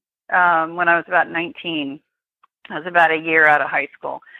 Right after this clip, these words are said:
And I would join the Army, and when I left for basic training, I, they were writing me letters,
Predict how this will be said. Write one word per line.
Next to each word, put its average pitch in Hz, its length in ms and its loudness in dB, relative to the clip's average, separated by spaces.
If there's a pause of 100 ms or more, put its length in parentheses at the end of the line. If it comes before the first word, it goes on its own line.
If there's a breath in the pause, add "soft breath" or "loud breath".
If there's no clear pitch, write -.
(260 loud breath)
And 165 280 2
I 170 180 2
would 165 160 -8
join 196 240 -2
the 190 120 -4
Army, 170 680 0
and 165 400 -2
when 170 160 -2
I 170 260 2
left 170 680 0
for 208 140 0
basic 180 500 -4
training, 190 720 0
I, 208 480 2 (840 soft breath)
they 202 200 2
were 269 160 0
writing 180 380 2
me 170 120 -6
letters, 165 460 0